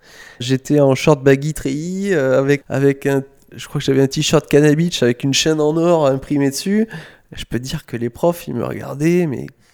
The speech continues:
qu'est-ce que c'est que cet extraterrestre ? Et donc, euh, je pense que mes parents ont, ont peut-être, ah bon, ils ont toujours adoré que je fasse du skate, mais ils, ils ont peut-être voulu que je sois pas trop enfermé là-dedans.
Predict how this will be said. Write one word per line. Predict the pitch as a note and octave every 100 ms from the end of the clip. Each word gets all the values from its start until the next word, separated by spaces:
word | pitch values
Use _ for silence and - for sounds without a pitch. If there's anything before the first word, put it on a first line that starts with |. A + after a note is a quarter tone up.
| _
qu'est-ce | - C#3+ C#3+ -
que | D3+
c'est | C3+ -
que | A#2
cet | C#3+ C3
extraterrestre ? | C3 - D3 - D3+ C3 - _ _ _ _ - - - - - - -
Et | D3
donc, | F3 G3 F3
euh, |
je | D#3+
pense | - G#3+
que | -
mes | E3 D3
parents | F3 F3 F#3+ G3+ G3 D#3+
ont, | C#3 _ _ _ -
ont | D3+
peut-être, | D3+ - F#3+ - _ _ - - _ _ _ _
ah | C3+
bon, | C3+
ils | D3+ C#3
ont | D3+
toujours | F#3+ F3+ D#3
adoré | C#3 C#3+
que | D#3
je | C#3
fasse | C3
du | B2+
skate, | - - - _ _ _ - - - _ -
mais | C#3
ils, | D3 D3 D3
ils | D3+ D#3+
ont | D3+
peut-être | F3 D3+
voulu | D#3 D#3 E3+
que | D#3
je |
sois | -
pas | D3 D#3
trop | - D3+
enfermé | D3+ D3+ D3 C3+
là-dedans. | B2+ C3+ E3